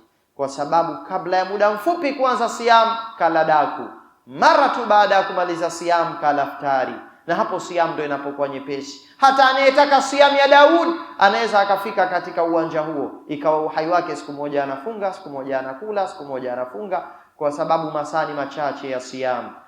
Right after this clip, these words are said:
Zile sababu za mtibuko wa gesi na kusababisha madhara katika tumbo,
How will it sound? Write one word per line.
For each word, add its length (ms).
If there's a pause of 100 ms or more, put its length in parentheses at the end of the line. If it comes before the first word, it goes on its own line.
(100)
Zile 280
sababu 460
za 140
mtibuko 580
wa 120
gesi 640 (260)
na 280
kusababisha 640
madhara 480
katika 320
tumbo, 540